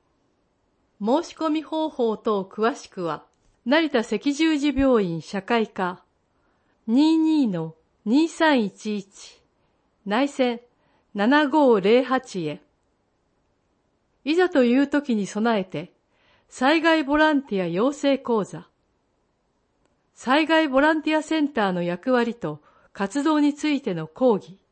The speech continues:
簡易救助、応急手当などのワークショップを行います。九月二十八日、十月五日、午前十時から午後四時。保健福祉館。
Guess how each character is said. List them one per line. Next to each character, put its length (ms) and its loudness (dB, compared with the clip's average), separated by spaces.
簡 220 0
易 240 0
救 280 0
助、 280 -8
応 200 0
急 260 -2
手 280 0
当 120 -2
な 120 -4
ど 100 -6
の 280 -12
ワ 180 2
ー 60 0
ク 80 -18
シ 120 -4
ョ 40 -4
ッ 20 -6
プ 240 -6
を 120 0
行 160 -6
い 240 -8
ま 140 -12
す。 240 -20
九 140 -4
月 260 0
二 200 0
十 200 0
八 340 -6
日、 460 -6
十 240 2
月 280 0
五 280 -6
日、 300 -6
午 180 2
前 280 2
十 240 0
時 160 -6
か 100 -4
ら 140 -6
午 160 0
後 120 0
四 180 -2
時。 240 -16
保 140 -8
健 260 2
福 240 -6
祉 200 -4
館。 200 -4